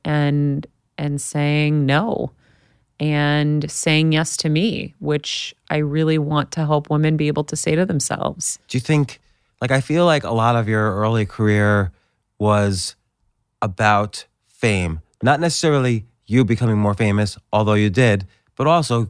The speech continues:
Speaker 2: a lot of your job was interviewing celebrities who
Speaker 1: Yeah.
Speaker 2: were famous. So you were exposed constantly to people who judged their success metric was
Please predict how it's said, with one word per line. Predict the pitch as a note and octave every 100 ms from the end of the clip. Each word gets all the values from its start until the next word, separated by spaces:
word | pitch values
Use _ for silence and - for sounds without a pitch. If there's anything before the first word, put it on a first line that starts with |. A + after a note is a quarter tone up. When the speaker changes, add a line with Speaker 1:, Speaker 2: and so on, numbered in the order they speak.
| -
Speaker 2:
a | G2+
lot | A#2 A#2+
of | A2+
your | A#2
job | G#2+ B2+ B2
was | G#2
interviewing | F2+ G#2+ G2 G2+ G2+ G#2 -
celebrities | - G#2+ C3+ A2+ G#2 F#2
who |
Speaker 1:
Yeah. | -
Speaker 2:
were | G#2+
famous. | C#3 B2 F2+
So | G#2+
you | G#2
were | A2
exposed | G#2 - - A#2 A2+ G#2
constantly | - A2 B2 A#2+ G2 G2 G2+ G2 _ _ _ _
to | -
people | - B2 A2
who | A2
judged | F#2 - G#2+ G#2+ - - - _ _ -
their | G#2+ G#2
success | - - D3 D3 A2
metric | G2+ - G#2
was | G#2+ G#2+ F#2